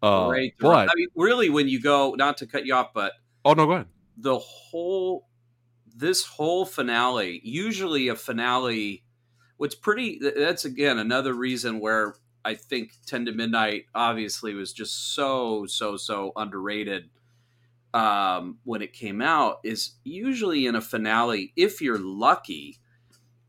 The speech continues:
Speaker 2: you get a good finale that sort of sustains for a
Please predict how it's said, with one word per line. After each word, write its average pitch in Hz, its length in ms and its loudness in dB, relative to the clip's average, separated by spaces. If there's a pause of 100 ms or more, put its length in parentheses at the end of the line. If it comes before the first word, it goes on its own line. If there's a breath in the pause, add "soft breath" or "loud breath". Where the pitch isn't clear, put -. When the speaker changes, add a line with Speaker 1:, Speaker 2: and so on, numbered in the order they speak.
(320)
Speaker 2:
you 131 220 0
get 139 220 4
a 123 80 6
good 123 320 0
finale 120 580 4
that 110 240 -2
sort 120 260 -2
of 107 80 0
sustains 117 1040 -2 (960)
for 123 320 2
a 110 160 -4